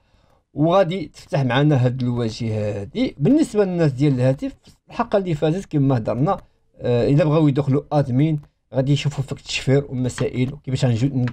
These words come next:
ن-، ندخلوا ادمين الروتر في الحلقه اللي غتشوفوها في الوصف. انا غادي ندخل ادمين بهذا الكود هذا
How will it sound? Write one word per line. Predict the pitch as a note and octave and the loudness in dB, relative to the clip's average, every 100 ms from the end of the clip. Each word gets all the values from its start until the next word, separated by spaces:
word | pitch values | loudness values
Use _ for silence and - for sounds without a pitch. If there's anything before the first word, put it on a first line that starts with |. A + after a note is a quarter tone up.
| - | -4
ن-، | C#3+ B2 D#3+ | 0 2 2
ندخلوا | C#3+ D#3 D3 - F3+ | 2 2 0 2 0
ادمين | F3 B2+ C#3+ C3 | 2 2 2 2
الروتر | B2 B2 A#2 D#3 | 0 -4 -4 -6
في | |
الحلقه | C#3 D#3 D3 C#3+ D3+ | -4 0 0 0 0
اللي | C3+ | 0
غتشوفوها | B2+ C#3+ C#3+ B2 | -2 -6 -2 -2
في | - | -2
الوصف. | A2+ G3 B3+ _ _ _ _ _ _ _ _ _ _ B2+ | -2 -2 -2 _ _ _ _ _ _ _ _ _ _ -2
انا | D#3 F3+ | 0 2
غادي | D#3+ | 2
ندخل | D#3 - C#3 C#3+ - | 0 0 -2 -2 -4
ادمين | B2 A#2 B2 - A#2 | -4 -2 -2 -4 -6
بهذا | A#2+ A2+ | -4 -4
الكود | - A2+ A2 - | -10 -12 -12 -12
هذا | A2+ G#2+ G#2+ D#3+ | -6 -4 0 0